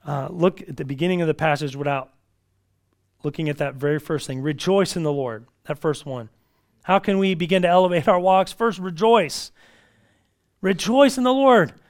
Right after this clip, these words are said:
If Paul can rejoice for what he is going through, anybody can rejoice.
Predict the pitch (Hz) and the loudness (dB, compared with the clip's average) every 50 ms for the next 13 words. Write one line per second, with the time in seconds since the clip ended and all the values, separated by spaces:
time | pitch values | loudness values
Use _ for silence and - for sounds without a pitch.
0 | _ _ _ _ _ _ _ _ _ - 196 208 202 - - 208 247 262 247 - | _ _ _ _ _ _ _ _ _ 0 0 0 0 0 0 4 4 4 4 4
1 | 254 254 247 247 214 170 214 240 247 240 214 - - - 214 196 190 220 226 196 | 0 0 0 0 0 0 2 4 6 6 4 2 0 -4 -4 -2 2 0 0 0
2 | 185 220 240 240 220 175 156 156 214 240 262 262 220 - - 208 180 156 127 101 | 0 -2 0 0 0 0 2 2 2 4 4 2 2 0 -2 -2 -2 -2 -2 -6
3 | - _ _ _ _ _ _ _ _ _ _ _ _ _ _ _ _ _ _ _ | -10 _ _ _ _ _ _ _ _ _ _ _ _ _ _ _ _ _ _ _
4 | _ _ _ _ _ _ _ _ _ _ _ _ _ - 233 285 311 294 269 208 | _ _ _ _ _ _ _ _ _ _ _ _ _ -2 2 4 6 6 6 6
5 | 175 185 165 151 139 - 165 160 147 139 131 117 139 139 123 107 - - - - | 6 4 4 4 2 -2 -4 -4 -4 -4 -8 -8 -8 -10 -10 -10 -12 -18 -20 -20
6 | - - | -20 -20